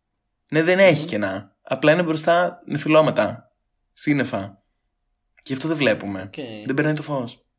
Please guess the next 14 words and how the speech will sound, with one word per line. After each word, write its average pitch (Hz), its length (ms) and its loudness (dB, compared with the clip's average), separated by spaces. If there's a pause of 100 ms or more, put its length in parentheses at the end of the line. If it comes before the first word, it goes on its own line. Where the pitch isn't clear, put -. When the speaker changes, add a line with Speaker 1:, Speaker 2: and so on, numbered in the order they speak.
(140)
Speaker 1:
Που 143 100 -14
είμαι 160 80 -6
σε 156 60 -12
φάση, 160 160 -10
"Wow. 147 440 0 (1300)
You 131 160 -2
had 143 80 -2
one 160 220 4
job." 151 260 -4 (1700)
Speaker 2:
Yeah. - 260 -14 (560)
Speaker 1:
Ένα 175 220 2
φακό, 151 380 -4
κάποιος, 117 460 2
κάτι. - 480 0